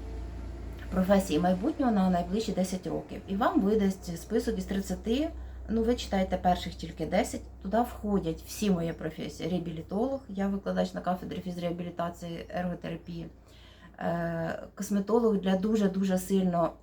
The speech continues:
вікових людей, таких під дев'яносто років, яким потрібно з'явитись на весіллі, на конференції, на ювілеї,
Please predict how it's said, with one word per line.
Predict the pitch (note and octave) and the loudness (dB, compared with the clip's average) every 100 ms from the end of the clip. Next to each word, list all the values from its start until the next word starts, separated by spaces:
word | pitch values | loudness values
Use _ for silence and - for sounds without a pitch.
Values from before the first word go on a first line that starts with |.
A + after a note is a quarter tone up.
| - | -6
вікових | D#3+ E3+ F#3 F#3 E3+ E3 | -4 -2 -4 -2 -2 -4
людей, | E3+ E3 B3+ D#4 | -6 0 2 2
таких | - - | -6 -12
під | - E3+ | -12 -4
дев'яносто | F3+ F3 E3 E3+ F#3 | -2 -2 -4 -6 -2
років, | A3+ D#4 D#4+ - - - | 0 0 -6 -10 -20 -8
яким | A3 A3 A3 | -6 0 0
потрібно | G3+ F#3+ F#3 F3 F3+ | 2 0 0 0 2
з'явитись | F#3+ F#3 E3+ F#3 | 2 2 0 0
на | D4 | 0
весіллі, | E4 D4+ - A3 A3 G3+ | 0 -2 -2 -2 0 0
на | F#3+ | 0
конференції, | F#3 E3+ - F3 A#3 A#3 F3+ | 0 -6 -4 2 2 2 -4
на | E3+ | -4
ювілеї, | E3 D#3 E3 B3 E4 | -4 -4 -2 0 0